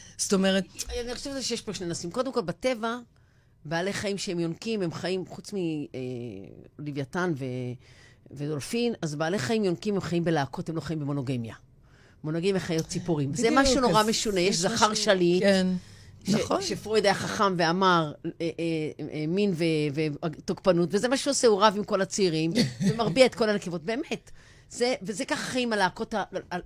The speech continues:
Speaker 2: ה-, כל... כל בעלי החיים ה-, היונקים, הם חיים ב-, מ-,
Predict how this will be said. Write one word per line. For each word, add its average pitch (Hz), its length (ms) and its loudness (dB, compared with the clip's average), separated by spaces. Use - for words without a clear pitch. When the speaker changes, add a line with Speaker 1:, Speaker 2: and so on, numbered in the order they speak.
Speaker 2:
ה-, 160 100 -4
כל... 202 260 -6
כל 214 160 -2
בעלי 185 240 0
החיים 175 340 -4
ה-, 160 160 -2
היונקים, 156 600 0
הם 143 120 -4
חיים 202 280 -2
ב-, 196 60 0
מ-, 202 240 2